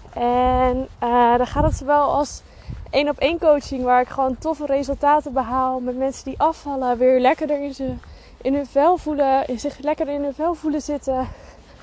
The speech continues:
Maar ook met de bloedtesten, die gaan echt tegenwoordig als een tierenlier. Dat ik gewoon bijna moet zeggen van, "Joh, ik heb over twee weken of drie weken pas plek om je te prikken, want anders red ik het gewoon niet naast mijn baan." Dus dat is gewoon zo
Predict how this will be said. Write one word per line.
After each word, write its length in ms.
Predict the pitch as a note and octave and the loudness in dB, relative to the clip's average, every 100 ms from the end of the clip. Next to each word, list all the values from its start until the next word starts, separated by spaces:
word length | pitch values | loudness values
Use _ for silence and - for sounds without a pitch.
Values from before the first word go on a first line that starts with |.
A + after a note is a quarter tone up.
| - - - - - - - - | -20 -20 -20 -20 -20 -20 -20 0
Maar 200 | C#4+ D4+ | 2 4
ook 120 | E4+ | 2
met 140 | D#4+ | -4
de 60 | C4+ | -8
bloedtesten, 720 | A3+ F#4+ - G4 D4+ - A#3+ | 2 2 4 0 0 0 0
die 220 | A#3+ C#4+ | 0 -4
gaan 260 | D4 D#4+ E4 | -4 -4 -6
echt 420 | D4+ D#4+ - - - - | -4 -6 -8 -16 -16 -8
tegenwoordig 540 | - F4 - - E4+ - | -4 -4 -6 -2 0 2
als 140 | E4+ | 0
een 120 | D4+ - | -2 0
tierenlier. 520 | D#4 F4 F#4 A#3+ G#3 | 2 4 2 -2 -2
Dat 140 | G#3+ | -2
ik 100 | A#3 | -2
gewoon 320 | A#3+ B3+ A#3+ A#3+ - - - - - - - | -2 -2 -2 -2 -10 -20 -20 -20 -20 -20 -20
bijna 340 | - A3+ C#4 D4+ | -2 2 2 0
moet 120 | C4+ | -4
zeggen 200 | D4+ C#4 | -6 -8
van, 100 | C#4+ | 0
"Joh, 120 | C#4+ | 0
ik 80 | C4+ | 2
heb 140 | D4+ | 0
over 200 | C#4+ C#4+ | 0 -2
twee 180 | C4+ D4 | 0 0
weken 280 | C#4 D4 C#4+ | 2 0 -2
of 100 | B3+ | -4
drie 220 | - C#4 | -4 -2
weken 360 | C#4 C4 C4 B3+ - - - - - | 0 0 -2 -8 -10 -20 -20 -18 -8
pas 180 | - B3+ | 0 0
plek 280 | - D4+ D#4+ | 0 -2 0
om 120 | C#4+ | -2
je 100 | C#4 | -4
te 80 | A#3 | -6
prikken, 320 | - D#4 - C4+ | -4 -4 -2 -4
want 140 | B3 | -2
anders 320 | - C#4+ C#4+ | -2 -4 -4
red 240 | B3+ C4+ F4 | 0 2 2
ik 100 | F#4 | -2
het 140 | - | -8
gewoon 300 | - C#4+ C#4 | -2 0 0
niet 280 | C4+ C#4 - B3+ | -4 -8 -12 0
naast 280 | D4+ D4+ | 2 2
mijn 120 | A#3+ F#3+ | -2 0
baan." 300 | C4+ C#4+ G3+ | 2 2 0
Dus 220 | B3 - - | -4 -6 -6
dat 140 | A#3+ B3 | -2 -2
is 100 | - | -2
gewoon 260 | B3 A#3+ | -8 -6
zo 260 | A#3+ A#3 | 2 4